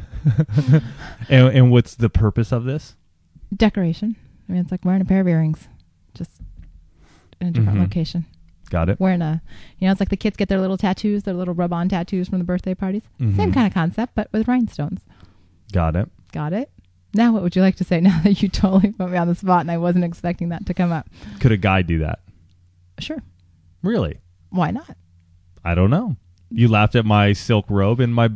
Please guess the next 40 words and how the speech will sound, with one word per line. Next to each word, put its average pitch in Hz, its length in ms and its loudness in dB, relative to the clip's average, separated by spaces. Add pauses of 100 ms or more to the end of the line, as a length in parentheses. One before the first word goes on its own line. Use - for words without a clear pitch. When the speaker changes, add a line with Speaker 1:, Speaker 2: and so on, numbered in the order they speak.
(320)
Speaker 1:
bearskin 113 440 0
rug. 175 320 -4 (360)
Speaker 2:
Oh, 254 160 6
well, 175 200 0
I 214 80 2
thought 202 200 -2
you, 196 140 4
<laughs> - 20 6
I 247 140 0
didn't 220 200 6
realize 190 240 4
we 185 80 6
were 185 60 4
talking 185 200 6
about 156 180 0
you 185 220 6
specifically. 175 720 2
I 151 60 -2
thought 165 280 0
you 165 100 -2
were 156 60 -4
just 143 160 0
Speaker 1:
Oh. 127 40 4
Speaker 2:
talking 156 460 2
generalities. 160 680 -2 (140)
Speaker 1:
Okay. 156 280 -2 (920)
Speaker 2:
I - 80 2
Speaker 1:
Yes. 123 280 -2 (920)
Speaker 2:
Generally 185 640 0
speaking, 254 440 -4
yes, 254 260 -2
guys 180 260 -2
could. 165 280 0
You, 302 400 2
it 233 60 -2
would 226 120 -2
probably 233 220 2
make 220 200 2
me 226 100 4
laugh. 156 260 0